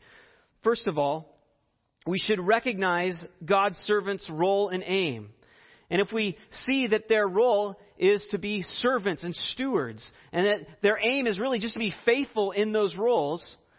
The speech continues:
and then we recognize that the weakness and limitations we have as humans to make judgments of another people,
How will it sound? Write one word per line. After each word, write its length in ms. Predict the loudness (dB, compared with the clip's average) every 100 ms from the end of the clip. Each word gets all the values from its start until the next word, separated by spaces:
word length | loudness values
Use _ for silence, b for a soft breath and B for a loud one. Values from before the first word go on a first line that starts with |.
| b b b b b _ _ _
and 160 | 0 2
then 140 | 0
we 120 | 2
recognize 600 | 2 2 0 0 2 2
that 140 | -2 0
the 80 |
weakness 600 | -2 0 -2 0 0 0 -4 -14 b b b b b
and 160 | -2 2
limitations 1080 | 2 0 -2 -2 -2 -2 -2 -2 -6 -10 -14 b b
we 160 | -2 0
have 400 | 2 2 2 -2 -6
as 260 | 0 0 0 -8 -4
humans 480 | -2 2 0 0 -6
to 80 | 0
make 280 | 0 0 0
judgments 460 | 0 2 -2 -8
of 100 | -4
another 380 | -4 -4 -6 -8
people, 520 | -6 -8 -6 -6 -8